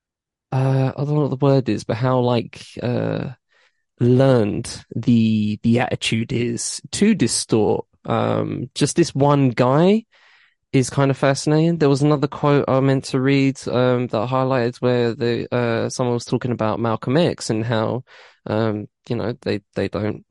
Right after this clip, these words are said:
they don't try and distort Malcolm X. And I'm happy they don't, 'cause Malcolm X is a G in my mind, but, and so is, uh, so is M L K, but I just, it is fascinating how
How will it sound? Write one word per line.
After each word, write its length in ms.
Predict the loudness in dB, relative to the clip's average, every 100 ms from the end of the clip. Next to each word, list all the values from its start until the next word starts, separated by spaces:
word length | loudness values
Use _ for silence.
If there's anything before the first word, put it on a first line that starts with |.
| _
they 120 | -10 -6
don't 280 | -6 -8
try 180 | -2 0
and 80 | 0
distort 320 | 0 0 2
Malcolm 360 | 2 2 2 4
X. 640 | 4 2 -2 -8 -10 -10
And 720 | -2 2 2 2 2 -2 -8 -16 -20 _ _ _ _ -2
I'm 100 | 2
happy 200 | 4 4
they 120 | 2
don't, 460 | 4 4 4 2 0
'cause 640 | 2 4 2 -2 -8 -16 _ _ _
Malcolm 260 | -4 0 0
X 140 | 0
is 100 | 0
a 60 | 0
G 220 | 2 2
in 60 | 4
my 120 | 4
mind, 380 | 4 4 2 0 2
but, 200 | 0 2
and 180 | 0 2
so 100 | 2
is, 120 | 0
uh, 260 | 0 0 0
so 160 | 2
is 140 | 2 2
M 100 | 0
L 60 | 0
K, 300 | 0 0 0
but 260 | 0 0
I 60 | 0
just, 180 | -2 0
it 200 | 0 2
is 200 | 0 2
fascinating 580 | 0 0 -2 -4 -2 -2
how 360 | -2 -2 -4